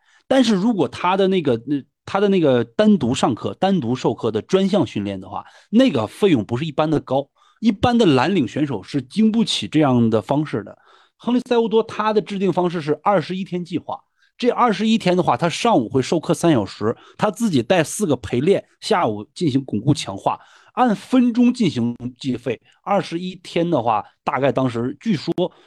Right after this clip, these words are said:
呃，当时的费用一共是二十七万美元。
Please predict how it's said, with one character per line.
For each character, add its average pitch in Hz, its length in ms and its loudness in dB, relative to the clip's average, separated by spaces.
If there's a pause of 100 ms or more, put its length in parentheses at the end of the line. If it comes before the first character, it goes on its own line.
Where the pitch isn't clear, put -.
(120)
呃， 120 220 -8
当 143 100 2
时 117 120 -4
的 120 180 2
费 131 240 -2
用 104 240 -2
一 123 160 -8
共 127 240 -2
是 - 140 -12
二 131 180 -2
十 113 120 -8
七 - 360 -10
万 147 340 -2 (120)
美 104 160 -8
元。 92 280 -10